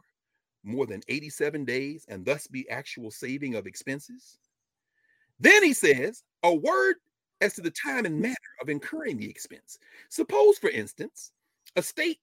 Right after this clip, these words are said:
devises and adopts a system by which the institution absolutely ceases therein by a named day, say January first,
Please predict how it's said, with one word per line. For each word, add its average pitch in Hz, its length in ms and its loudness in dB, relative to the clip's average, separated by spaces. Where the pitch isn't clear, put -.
devises 165 640 -4
and 160 100 -4
adopts 240 420 -2
a 214 80 -4
system 190 460 -6
by 185 100 0
which 196 220 0
the 190 120 -6
institution 254 520 -4
absolutely 226 520 -4
ceases 202 440 -6
therein 165 520 0
by 165 180 2
a 165 100 0
named 160 460 0
day, 104 240 0
say 427 300 0
January 151 400 2
first, - 500 -8